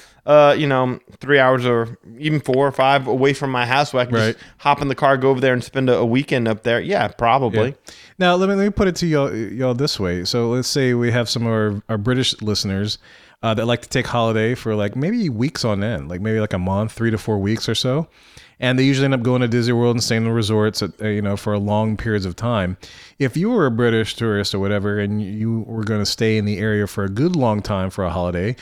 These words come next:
Speaker 2: you were to cross the pond, go to Disney World, or just in Central Florida, would you wanna stay there for, if you can afford it, would you wanna stay there for, like, three, four weeks while you're touring, like, the Central Florida stuff?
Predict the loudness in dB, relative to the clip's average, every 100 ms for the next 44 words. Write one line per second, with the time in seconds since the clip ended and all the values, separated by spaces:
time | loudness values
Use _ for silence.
0 | -16 -16 -4 -2 -2 0 0 0 -2 -6
1 | -4 -2 -4 -4 -4 -2 -4 -4 -2 -2
2 | -2 -4 -16 -20 -18 -4 0 0 0 -2
3 | -2 -2 -2 -2 0 -2 -2 -2 0 0
4 | -2 -4 0 0 0 0 2 0 0 0
5 | 2 0 0 -2 -2 0 -2 -4 -6 -2
6 | -2 0 -2 0 2 2 0 -4 -4 -2
7 | -2 -2 -4 -2 -2 -2 -2 -2 -2 -2
8 | -4 -6 -6 -4 -6 -4 -4 -8 -14 -18
9 | _ _ _ -4 0 2 2 -2 -4 -4
10 | -4 -4 -6 -6 -6 -6 -6 -6 -4 -2
11 | -4 -6 -4 -6 -6